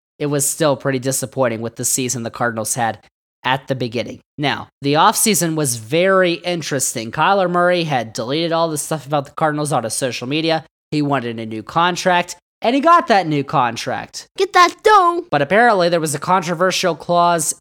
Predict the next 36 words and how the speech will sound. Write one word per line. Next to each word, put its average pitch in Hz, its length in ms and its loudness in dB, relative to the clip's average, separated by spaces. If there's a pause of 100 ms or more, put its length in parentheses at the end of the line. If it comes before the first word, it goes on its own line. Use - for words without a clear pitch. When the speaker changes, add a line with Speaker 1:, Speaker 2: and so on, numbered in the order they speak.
Speaker 1:
in 190 180 0
the 208 80 -2
contract 147 840 0
that 131 240 0 (560)
was 135 140 -2
supposed 156 460 -2
to 143 80 -2
stop 147 320 2
him 147 180 -2
from 135 140 -4
playing 156 260 0
video 151 260 2
games 147 380 0
so 156 140 0
he 139 160 0
would 123 180 -4
study 147 420 2
more, 117 360 0
which 120 340 -6 (380)
got 123 200 -2
taken 117 300 -6
out. 120 220 0
That 156 180 2
was 175 140 -2
a 175 40 4
whole 190 140 4
nother 202 260 2
controversy. 113 840 -4 (380)
But 143 60 -4
after 143 220 -2
all 190 220 4
that, 180 460 2 (420)
Kyler 180 400 2
Murray 175 300 2
is 170 340 -2
back 175 520 2